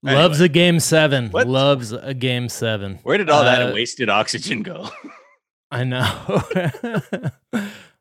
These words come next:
Speaker 2: Let's talk about the recipes that people are searching for. Ben, are you cooking at all? I know you said that, uh, Jackie was cooking and you were, uh, doing a little bit of stuff. Have you been Googling any recipes, looking up any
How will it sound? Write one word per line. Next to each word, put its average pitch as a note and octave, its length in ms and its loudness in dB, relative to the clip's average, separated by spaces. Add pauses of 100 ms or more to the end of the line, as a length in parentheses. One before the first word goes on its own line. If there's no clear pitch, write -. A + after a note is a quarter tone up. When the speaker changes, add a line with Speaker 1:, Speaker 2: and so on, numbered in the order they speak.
(120)
Speaker 2:
Let's F#3+ 220 0
talk G#4 160 4
about D4+ 220 6
the G3+ 160 4
recipes C#3+ 840 0 (100)
that C3+ 300 -4
people C#3 600 0 (140)
are C3 340 0
searching C3 560 -4
for. A2+ 260 -4
Ben, C#3+ 300 2
are C#3 60 0
you D3 560 2 (220)
cooking F3+ 580 -2
at D#3 180 -2
all? E3+ 180 4
I D3+ 120 2
know C3+ 120 -2
you B2+ 500 -4
said B2 340 -6
that, A2+ 280 -6
uh, A2 400 -4
Jackie A#2 440 -8
was G#2+ 120 -10
cooking A2+ 360 -8
and G#2+ 160 -8
you G#2+ 100 -6
were, G#2+ 340 -6 (520)
uh, A2 160 -6
doing A#2 260 -8
a A#2 80 -6
little B2 280 -2
bit A#2 180 -4
of A2 80 -8
stuff. A2 400 -6
Have B2+ 220 -4
you C3+ 100 -2
been C3 560 -4
Googling D3 460 -4
any C3+ 200 -4
recipes, C3 1040 -6
looking B2 300 -10
up A#2 160 -8
any A#2 440 -8